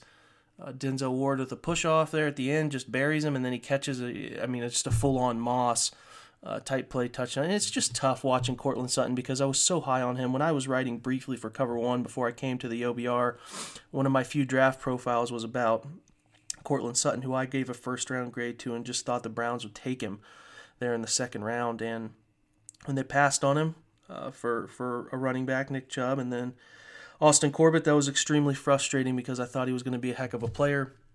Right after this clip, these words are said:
And he is a full-on, uh, wide receiver one for Denver, which is, you know, it's never fun to see. Anyway, the teams trade, uh, punts back and forth to end the first quarter. Cleveland comes back out, uh, between their punt,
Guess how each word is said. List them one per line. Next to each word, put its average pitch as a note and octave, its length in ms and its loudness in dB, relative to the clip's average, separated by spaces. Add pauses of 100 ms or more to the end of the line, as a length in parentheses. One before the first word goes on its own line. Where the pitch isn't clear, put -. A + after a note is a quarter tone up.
(440)
And D3 100 -2
he F3 200 -2
is C#3 160 2
a C3+ 80 2
full-on, C3 600 0 (540)
uh, G#2 160 -4
wide C3+ 220 6
receiver C3+ 340 0
one B2 280 0
for B2 500 -4 (640)
Denver, F#3 340 -2 (100)
which C#3 180 -12
is, B2 320 -6
you D3 120 -10
know, C3 220 -8
it's - 140 -14
never C#3 180 -2
fun B2 260 -6
to A#2 60 -10
see. F#2+ 300 -6 (800)
Anyway, F3+ 280 10
the D#3 80 6
teams F#3 280 4
trade, D#3+ 440 4 (120)
uh, C#3 180 0
punts D3 300 8
back D3 220 4
and C#3 100 -4
forth C#3+ 280 0
to C3+ 60 -2
end C3+ 140 2
the C3 40 0
first C#3+ 340 -2
quarter. C#3 260 0
Cleveland C#3 380 2
comes C3+ 240 2
back C3 280 2
out, C3+ 380 4
uh, - 160 -8
between C#3 360 -2
their C3 120 2
punt, C3+ 340 2